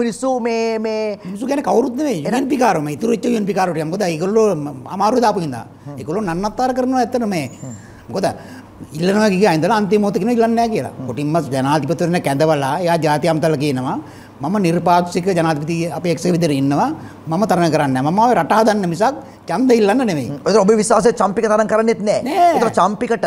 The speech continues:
Speaker 1: රාජිතට, ෆොන්සේකට, වෙල්ගමට, අ, මෙයාට මොකද වෙන්නේ?
Speaker 2: මේමයි. තමුදු ඇත්ත කතාව මේ චෝය ඔක්කොම අවුල් වුණේ රනිල් නින්දා. රනිල් නෝන්ජල් දුර නායකයෙක් ඉඳලා සන්දානගත වෙන සුළු පක්ෂ නායකයෙකුට රනිල් බය වැද්දුවා. "ඔබ ආවොත් දිනන්න බෑ. අපි එන්නේ නැහැ ඔබත් එක්ක සන්දානගත වෙන්න."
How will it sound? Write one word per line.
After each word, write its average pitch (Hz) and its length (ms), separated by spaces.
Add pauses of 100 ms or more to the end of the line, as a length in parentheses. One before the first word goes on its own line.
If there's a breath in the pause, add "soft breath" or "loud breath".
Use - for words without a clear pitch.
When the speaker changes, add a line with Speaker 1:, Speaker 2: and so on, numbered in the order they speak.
(100)
Speaker 1:
රාජිතට, 185 580 (140)
ෆොන්සේකට, 214 580 (160)
වෙල්ගමට, 214 520
අ, 151 720
මෙයාට 269 340
මොකද 175 220
වෙන්නේ? 120 300 (420 soft breath)
Speaker 2:
මේමයි. 143 420 (340)
තමුදු 139 300
ඇත්ත 135 300
කතාව 135 360 (260)
මේ 165 120
චෝය 175 240
ඔක්කොම 196 280
අවුල් 147 300
වුණේ 185 220
රනිල් 180 280
නින්දා. 123 360 (480 loud breath)
රනිල් 208 360
නෝන්ජල් 180 540
දුර 143 260
නායකයෙක් 147 480
ඉඳලා 156 280 (360 loud breath)
සන්දානගත 208 720
වෙන 214 160
සුළු 185 200
පක්ෂ 208 260
නායකයෙකුට 170 520
රනිල් 190 220
බය 156 160
වැද්දුවා. 127 380 (220)
"ඔබ 151 140
ආවොත් 190 320
දිනන්න 160 260
බෑ. 147 180
අපි 180 160
එන්නේ 175 140
නැහැ 170 160
ඔබත් 156 120
එක්ක 175 100
සන්දානගත 139 340
වෙන්න." - 180